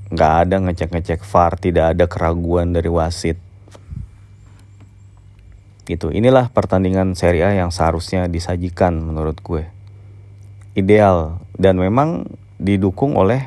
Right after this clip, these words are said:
faktor dua pelatih yang memang main menyerang gitu. Italiano memang terkenal dengan sepak bola menyerangnya. Di hadapan pendukungnya sendiri dia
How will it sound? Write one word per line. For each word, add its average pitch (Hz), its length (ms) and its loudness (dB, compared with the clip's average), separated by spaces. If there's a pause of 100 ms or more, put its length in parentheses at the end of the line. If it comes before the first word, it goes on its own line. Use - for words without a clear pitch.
(800)
faktor 131 480 2
dua 104 240 4
pelatih 90 400 2
yang 98 160 0
memang 104 320 0
main 104 240 0
menyerang 98 560 0
gitu. - 160 -12 (640)
Italiano 101 880 2 (320)
memang 92 480 -2 (520)
terkenal 98 400 2
dengan 90 240 0
sepak 90 320 -4
bola 90 160 4
menyerangnya. 90 800 -2 (640)
Di 90 160 0
hadapan 90 320 2
pendukungnya 90 480 -2
sendiri 92 480 0
dia 104 480 2